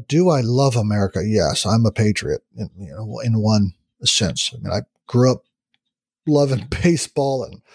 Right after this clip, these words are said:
loving historical movies about America. My, my heart gets kinda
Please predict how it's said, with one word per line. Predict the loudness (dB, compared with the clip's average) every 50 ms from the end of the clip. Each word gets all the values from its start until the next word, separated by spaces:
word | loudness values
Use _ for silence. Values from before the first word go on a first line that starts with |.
| -20 -20 -20 -20 -20 -20 -20 _
loving | -6 -2 0 2 2 2 2 2
historical | 2 0 0 2 2 2 4 4 2 0 0 -2 -2 -2 -6 -10 -20 -20 _ _ _ _
movies | 0 2 2 4 2 2 2 0
about | 0 0 0 0 2 0
America. | 0 0 0 0 0 0 0 -2 -2 -2 -2 -2
My, | -4 -4 -6 -8 -10 -10
my | -8 -6 -4 -4
heart | -2 0 0 0 0 0 -2 -6
gets | -8 -8 -8 -8
kinda | -6 -4 -4 -2 -2 -2 -4 -6 -10